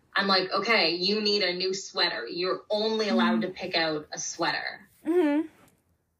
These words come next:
Speaker 1: And then, like, he has parameters and he has to pick out a sweater.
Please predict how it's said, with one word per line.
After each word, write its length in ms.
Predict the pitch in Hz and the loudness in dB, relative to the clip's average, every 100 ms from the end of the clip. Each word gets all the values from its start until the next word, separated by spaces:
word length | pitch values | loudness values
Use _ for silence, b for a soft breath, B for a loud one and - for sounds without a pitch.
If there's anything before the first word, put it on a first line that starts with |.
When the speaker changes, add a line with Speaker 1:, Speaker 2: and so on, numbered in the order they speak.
| _ _ _ - | _ _ _ -4
Speaker 1:
And 120 | 180 | -2
then, 120 | 170 | 0
like, 180 | 165 156 | 0 -2
he 100 | 170 175 | -4 -4
has 160 | 156 | -6
parameters 560 | - 180 165 165 151 151 | -8 -2 0 0 -2 -4
and 80 | 170 | -4
he 40 | 156 | -6
has 140 | 156 | -6
to 60 | - | -6
pick 140 | 156 | -4
out 100 | 151 | -4
a 80 | 147 | -4
sweater. 260 | 156 151 | -4 -4